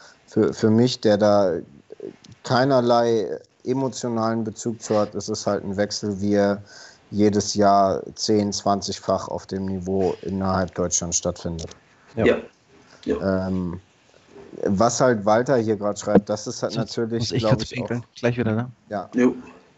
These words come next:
Speaker 1: Das ist halt, glaub ich, das, was an diesem Move irgendwie in der Szene oder weshalb dieser Move in der Szene so medial, wenn man's medial überhaupt nennen will, eigentlich waren das nur irgendwelche,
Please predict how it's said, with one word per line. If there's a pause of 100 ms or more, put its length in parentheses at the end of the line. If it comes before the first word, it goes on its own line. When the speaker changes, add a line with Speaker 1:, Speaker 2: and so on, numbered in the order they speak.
Speaker 1:
Das
ist
halt,
glaub
ich,
das,
was
an
diesem
Move
irgendwie
in
der
Szene
oder
weshalb
dieser
Move
in
der
Szene
so (360)
medial,
wenn
man's
medial
überhaupt
nennen
will,
eigentlich
waren
das
nur
irgendwelche,